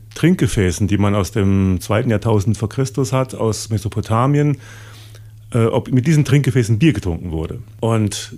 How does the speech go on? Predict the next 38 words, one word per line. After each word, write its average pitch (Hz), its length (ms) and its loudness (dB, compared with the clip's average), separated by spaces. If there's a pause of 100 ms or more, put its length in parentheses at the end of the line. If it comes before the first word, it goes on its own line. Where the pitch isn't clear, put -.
die 117 120 0
Idee 123 300 4
ist, - 260 -2 (300)
dass - 480 -2
das - 200 -4
Bier 139 420 4
in 107 260 2
diese 92 360 0 (420)
Tongefäße 143 920 4
eingesickert 151 800 2
ist 139 180 -2
irgendwie 147 280 2
natürlich 147 380 0
ein - 20 -12
bisschen, 147 240 0
die 123 60 0
sind 107 100 -2
ja 104 80 0
porös 117 640 2 (400)
und 110 160 0
vielleicht 123 500 0
noch 123 120 2
manche 123 280 2
Elemente, 113 460 0
manche 107 240 0
Stoffe 120 340 -2
darin 104 220 0
enthalten 101 520 -2
sind. 151 420 -2
Gut, 101 180 0
was 98 220 -4
man 95 120 0
jetzt 92 140 -4
machen 117 260 2
muss, 160 220 2
ist - 260 -4 (560)
diesen 101 520 -4
Ton 120 500 2